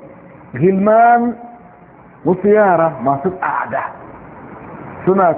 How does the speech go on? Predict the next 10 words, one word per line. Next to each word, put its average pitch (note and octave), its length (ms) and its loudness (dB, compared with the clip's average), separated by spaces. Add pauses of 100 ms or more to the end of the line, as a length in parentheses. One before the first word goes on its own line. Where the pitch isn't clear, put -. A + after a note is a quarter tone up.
kai F#3 160 4
kawo D3 480 2 (400)
akan C#3+ 240 -2
yan C3+ 160 -4
aljanna. A#2 420 -4 (1300)
كأنهم A3+ 720 2
لؤلؤ F3+ 400 2
مكنون. C#3+ 480 -2 (960)
Kai F#3 120 2
ka G3+ 160 2